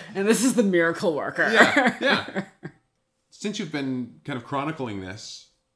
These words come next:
Speaker 2: the kink and culture, have you noticed
Speaker 1: Mm.
Speaker 2: ideas and thoughts of kink changing over the past, you know, since you've been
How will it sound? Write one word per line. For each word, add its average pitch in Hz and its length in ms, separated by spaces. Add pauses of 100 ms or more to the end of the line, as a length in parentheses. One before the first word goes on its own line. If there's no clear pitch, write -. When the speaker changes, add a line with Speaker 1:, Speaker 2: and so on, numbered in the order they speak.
(180)
Speaker 2:
the 113 80
kink 117 180
and 104 100
culture, 101 320
have 117 200
you 135 80
noticed 147 480
Speaker 1:
Mm. 160 120 (640)
Speaker 2:
ideas 135 340
and 135 80
thoughts 143 260
of 131 160
kink 135 420
changing 147 440
over 165 140
the 170 60
past, 170 760
you 143 80
know, 127 360
since 143 180
you've 135 80
been 135 200